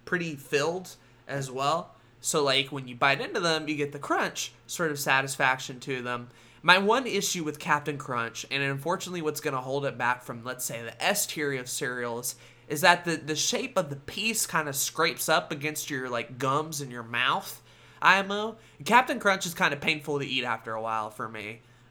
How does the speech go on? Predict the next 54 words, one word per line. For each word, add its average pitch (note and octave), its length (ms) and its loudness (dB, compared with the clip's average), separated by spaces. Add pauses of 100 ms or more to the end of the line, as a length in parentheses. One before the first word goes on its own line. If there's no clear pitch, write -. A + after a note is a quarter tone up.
(100)
um, B2 380 -4
just - 240 -4
because F3+ 320 2
of D#3 60 -10
the, C#3 300 -8
the C3+ 40 -8
shape E3+ 400 0
that C#3 140 0
it B2+ 120 -2
is. C#3+ 380 0
There's C3+ 140 -8
a C#3 40 -4
lot C#3+ 200 4
of C3+ 100 -4
sharp - 400 -2
corners D3 540 -2
on C3+ 220 0
it, C3 200 -2 (340)
and C#3+ 160 -4
you D#3+ 200 0
eat D3 80 -4
too D#3 140 -4
many C3+ 280 -2
of B2 160 -2
them, B2 200 -6
and A#2+ 120 -6
it's C3+ 100 -8
just C#3 160 -6
like, C3 220 -2
"Oh C3 140 2
man, C3 240 0
I'm D3+ 120 0
in E3+ 120 -4
pain F3 280 -4
now. G2+ 260 -12 (300)
I F3+ 120 6
didn't F3+ 180 6
ask B2 240 -4
for - 80 -12
this." A2+ 440 -10 (400)
But, C#3+ 160 0
like, C#3 200 2
it's D3+ 220 0
totally F#3+ 360 4
worth C3 280 -4
it, D#3+ 220 0 (280)
I C3+ 180 4
M C#3 160 -2
O. C3+ 300 -4 (280)
I'm D3+ 80 -2
gonna E3+ 160 -2
put D3 200 2
it C#3 140 2
in, A#2+ 220 -8